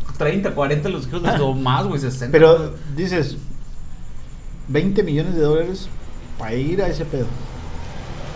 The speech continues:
Speaker 1: Pues quien los tiene
Speaker 2: Ya
Speaker 1: los
Speaker 2: habían
Speaker 1: paga,
Speaker 2: dicho
Speaker 1: güey.
Speaker 2: hace como
Speaker 1: Fácil.
Speaker 2: veinte años o como hace treinta años, ¿quién estaban en la lista de que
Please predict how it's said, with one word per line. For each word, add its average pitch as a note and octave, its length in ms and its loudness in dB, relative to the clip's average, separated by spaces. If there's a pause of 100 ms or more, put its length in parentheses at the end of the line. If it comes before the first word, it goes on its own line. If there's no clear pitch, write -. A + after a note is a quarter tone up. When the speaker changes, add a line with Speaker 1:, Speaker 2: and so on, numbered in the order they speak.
(100)
Speaker 1:
Pues A3 240 0
quien G#3 180 6
los F#3+ 200 4
tiene F#3+ 200 4
Speaker 2:
Ya D#3+ 140 10
Speaker 1:
los G3 100 10
Speaker 2:
habían A3 140 10
Speaker 1:
paga, B3+ 120 8
Speaker 2:
dicho B3 180 12
Speaker 1:
güey. A#3 140 10
Speaker 2:
hace G#3+ 140 4
como G#3+ 180 2
Speaker 1:
Fácil. F3+ 260 4
Speaker 2:
veinte G#3+ 180 6
años A3 380 0
o E3+ 80 0
como D3+ 360 0
hace E3 220 -4
treinta E3+ 380 -4
años, G3 260 -4 (840)
¿quién E3+ 200 -2
estaban F#3 380 0
en F3 140 -2
la C#3 80 0
lista D3 340 0
de D#3 180 2
que B2 600 -2